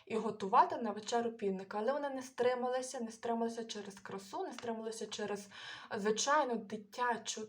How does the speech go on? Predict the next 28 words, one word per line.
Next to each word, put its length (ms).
цікавість 840
до 120
світу, 500
вибігли, 480
їх 200
половив 400
котик. 360
Ем, 640
з 100
цим 380
розібрались. 800
Але 180
знаєте, 400
що 460
пізніше 640
зробили 560
котик 360
і 40
півник 460
після 220
того, 340
як, 300
м, 220
котик 320
визволив 440
півника? 420
Ну, 120
знаєте, 540